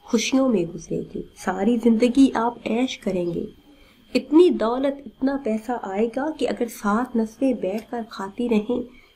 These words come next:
پھر بھی کسی چیز کی کمی نہ ہوگی۔ نماز فجر ادا کرنے سے پہلے دس مرتبہ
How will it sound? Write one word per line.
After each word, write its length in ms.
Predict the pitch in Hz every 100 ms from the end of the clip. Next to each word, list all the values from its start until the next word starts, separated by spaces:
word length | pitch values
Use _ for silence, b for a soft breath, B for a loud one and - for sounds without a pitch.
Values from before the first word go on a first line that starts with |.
| -
پھر 140 | 269 285
بھی 140 | 302 277
کسی 220 | 262 240
چیز 380 | 208 214 220 233
کی 160 | - 226
کمی 380 | - 202 247
نہ 240 | 262 180 170 160
ہوگی۔ 240 | 156 - - - _ _ _ _ - _ _ _ - - - b b b b b -
نماز 340 | 240 262 285 381
فجر 260 | - 277 330 -
ادا 260 | 214 220 233
کرنے 280 | 220 190 196
سے 140 | 202 170
پہلے 360 | - 165 160 160 - _ _ -
دس 340 | 185 269 -
مرتبہ 580 | 196 185 - 202 196